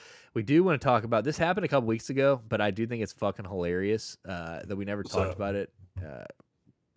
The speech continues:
Speaker 1: the Missouri teacher who was fired because they found out that she was on OnlyFans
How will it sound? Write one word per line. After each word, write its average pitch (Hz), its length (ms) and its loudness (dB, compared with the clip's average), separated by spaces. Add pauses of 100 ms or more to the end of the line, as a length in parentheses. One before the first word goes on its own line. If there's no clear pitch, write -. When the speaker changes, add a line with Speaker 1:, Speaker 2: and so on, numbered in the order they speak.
(500)
Speaker 1:
the 101 260 0
Missouri 117 360 2
teacher 113 340 -2
who 110 80 0
was 98 140 0
fired 98 360 0
because 98 280 -6
they 95 120 -2
found 95 280 -2
out 92 160 -2
that - 60 -20
she 101 120 -8
was 90 160 -4
on 85 120 -4
OnlyFans 95 760 -8